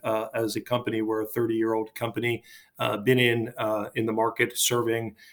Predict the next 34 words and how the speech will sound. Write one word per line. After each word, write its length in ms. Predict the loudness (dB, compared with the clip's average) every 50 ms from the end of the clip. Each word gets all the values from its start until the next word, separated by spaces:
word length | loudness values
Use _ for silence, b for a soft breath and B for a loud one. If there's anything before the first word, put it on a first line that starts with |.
| b b b -4
uh, 160 | -2 -2 0
the 140 | 2 4 6
asset 260 | 6 4 4 0 0
management 460 | 0 0 0 0 0 -2 -2 0 0
space, 480 | 2 2 4 4 6 6 4 2 2 -2
uh, 260 | -4 -6 -6 -6 -6 -4
more 180 | -2 0 0 2
broadly, 600 | 4 4 4 4 4 2 2 2 2 2 -2 -4
um, 380 | -4 -4 -2 -2 -2 -4 -4 -8 -8 _
you 120 | -4 -4
know, 80 | -2 -2
the 120 | -2 -2
investment 420 | -2 -2 -2 -2 -2 -4 -6 -8
management 400 | -4 -4 -4 -4 -4 -6 -10 -8
life 220 | -4 -4 -2 0 0
cycle 420 | 0 0 -2 -4 -4 -4 -4 -4
for, 380 | -4 -4 -2 -2 0 0 -2 -4
for 120 | -8 -12
quite 260 | -10 -6 -6 -4 -4
some 200 | -6 -6 -8 -10
time. 380 | -6 -6 -4 -2 -2 -4 -4 -8 B B B B B B B B B 0
Uh, 120 | 2 4
prior 200 | 6 6 8 8
to 80 | 6 6
joining 300 | 6 6 6 6 4 4
Confluence, 640 | 4 4 4 4 4 4 4 6 6 4 4 0 0 2
I, 440 | 2 4 6 6 6 6 4 4 0 -2 0
I 140 | 0 2 2
spent, 520 | 2 0 2 2 2 2 2 0 0 0
uh, 300 | 2 2 2 2 0 -2
about 260 | -2 0 2 2 2
a 60 | 2
decade 600 | 4 4 4 4 6 6 6 8 8 6 4 0 B B B B B B B B 0
at 360 | 2 2 4 2 2 0 -2